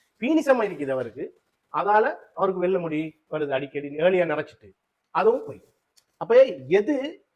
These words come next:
எந்த வயசு இதையெல்லாம் வெள்ளை முடி நமக்கு ஏர்லியா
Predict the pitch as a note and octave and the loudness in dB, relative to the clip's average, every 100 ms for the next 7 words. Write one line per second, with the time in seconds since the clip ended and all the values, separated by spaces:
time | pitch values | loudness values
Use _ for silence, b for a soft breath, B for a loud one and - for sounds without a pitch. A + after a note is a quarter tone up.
0 | _ _ _ _ _ _ _ - D3+ G3 | _ _ _ _ _ _ _ -8 -2 0
1 | A3+ F#3 F#3+ A#3+ - D#3+ - - _ _ | 2 6 6 6 4 -4 -6 -14 _ _
2 | _ _ G3+ A3+ F#3 G#3+ - - _ _ | _ _ 0 4 4 2 -6 -16 _ _
3 | _ - G#3 A#3 G#3 F#3 C#4 F#3 F#3 F#3 | _ -2 0 2 0 -2 -4 -4 -4 0
4 | G3+ A3 G#3+ | 2 4 4